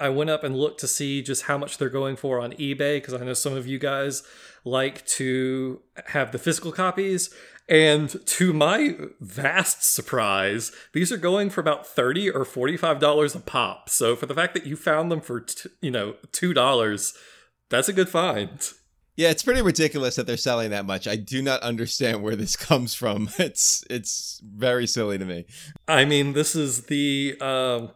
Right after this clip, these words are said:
Speaker 1: first appearance of Cosmic Carnage. Also the only appearance, if you're not counting that What If. Uh, I mean, they might have inflated,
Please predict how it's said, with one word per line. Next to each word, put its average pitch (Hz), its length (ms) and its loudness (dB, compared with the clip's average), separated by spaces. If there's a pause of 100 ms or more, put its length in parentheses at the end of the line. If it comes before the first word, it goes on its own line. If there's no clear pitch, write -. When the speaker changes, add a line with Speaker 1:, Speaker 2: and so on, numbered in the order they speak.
Speaker 1:
first 151 440 2
appearance 147 720 0
of 120 680 0 (320)
Cosmic 135 640 0
Carnage. 131 800 0 (240)
Also 127 480 2
the 123 180 4
only 127 360 0
appearance, 104 720 -2
if 110 380 -8
you're 113 180 -4
not 110 280 0
counting 110 320 -2
that 107 180 -4
What 107 180 -4
If. - 640 -6
Uh, 175 360 2
I 185 80 8
mean, 202 140 6
they 226 100 12
might 240 220 6
have 185 120 6
inflated, 151 720 2